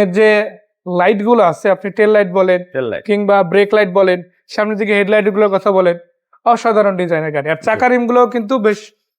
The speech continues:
Speaker 1: দারুণ দেখতে। So, এই গাড়িটা প্রাইস সম্বন্ধে যদি আমাদের বলেন।
Speaker 2: দামটা থাকবে আজকে আমাদের যেহেতু ভাই রিকন্ডিশন ইউনিট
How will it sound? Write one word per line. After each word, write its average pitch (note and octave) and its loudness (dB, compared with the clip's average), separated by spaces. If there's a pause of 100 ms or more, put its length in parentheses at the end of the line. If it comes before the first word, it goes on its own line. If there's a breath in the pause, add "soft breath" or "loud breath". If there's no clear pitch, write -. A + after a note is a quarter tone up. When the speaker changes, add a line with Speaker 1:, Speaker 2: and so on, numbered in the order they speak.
(320)
Speaker 1:
দারুণ F#3+ 0
দেখতে। D#3+ -6 (280)
So, - -2
এই B3+ 4
গাড়িটা C4+ 2 (220)
প্রাইস A#3 0 (160)
সম্বন্ধে A3+ -2
যদি A3 -2
আমাদের G#3 -2
বলেন। E3 -2 (360)
Speaker 2:
দামটা E3+ -2
থাকবে A3+ 0
আজকে A#3 -4
আমাদের A#3 0
যেহেতু G#3+ 0
ভাই A3+ 4
রিকন্ডিশন G#3 -2
ইউনিট G3+ 0